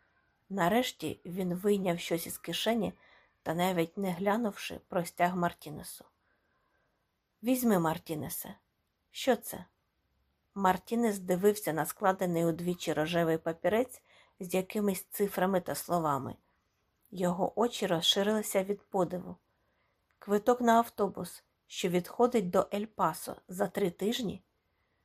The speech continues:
Гомес кивнув головою. Він не дивився на Мартінеса, він дивився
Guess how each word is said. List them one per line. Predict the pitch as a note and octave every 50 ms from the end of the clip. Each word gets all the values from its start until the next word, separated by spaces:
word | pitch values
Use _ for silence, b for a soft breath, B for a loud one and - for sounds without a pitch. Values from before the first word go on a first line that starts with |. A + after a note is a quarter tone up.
| _ _ _
Гомес | - F#3+ F3+ G3 G#3+ A3 A#3+ C4+ C4+ -
кивнув | - - D#3 F3 F#3+ F#3 F3+
головою. | F3 - F3 E3+ F3 E3+ E3+ D#3+ C#3+ D3 C#3+ C3+ - _ _ _ _ _ _ _ _ _ _ _ _ -
Він | F#3+ F#3 G3 G#3 G#3+ A#3 A3+
не | A3 G#3
дивився | G#3+ A3+ G#3+ A3+ G#3+ G#3 - - B2+
на | D3 E3 E3
Мартінеса, | E3 E3 E3+ E3+ - - - D3+ D#3 D3 - - - G3+ G3 F#3+ _ _ _ _ _ _ _ _ -
він | F#3 F#3 F3+ F3 F3
дивився | E3+ F3+ F3 E3+ G3 A3+ B3 - - - B3+ B3